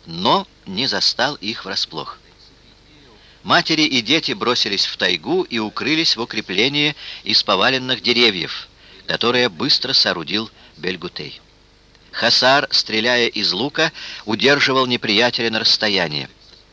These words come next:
Но тайджиуты не обращали на него внимания и кричали: "Выдайте нам Темуджина, других нам не надо". Сокровенное сказание, параграф семьдесят девять.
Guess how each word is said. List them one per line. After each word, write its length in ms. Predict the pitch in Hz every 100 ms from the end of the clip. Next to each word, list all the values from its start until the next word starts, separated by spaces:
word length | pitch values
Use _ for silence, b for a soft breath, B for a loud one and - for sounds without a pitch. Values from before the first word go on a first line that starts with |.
| _ -
Но 280 | 101 127 120
тайджиуты 920 | - 98 - 90 - 160 175 101 76 B B B B -
не 120 | 95
обращали 640 | 113 127 143 - 147 107 87
на 80 |
него 240 | 85 95 90
внимания 460 | 85 120 147 135
и 100 | -
кричали: 520 | 107 98 - 139 131 120 B B
"Выдайте 560 | 87 78 165 156 147 120
нам 320 | 120 135 117 B B B -
Темуджина, 680 | 110 113 107 123 139 95 71 -
других 440 | 90 98 85 131 -
нам 300 | 104 110 95 -
не 140 | 95
надо". 320 | 90 82 69 - - - - - - - - - -
Сокровенное 580 | - - 90 82 80 76
сказание, 540 | - - 76 113 120 117
параграф 440 | 87 87 87 82
семьдесят 460 | - 78 76 - 78
девять. 360 | 73 62 -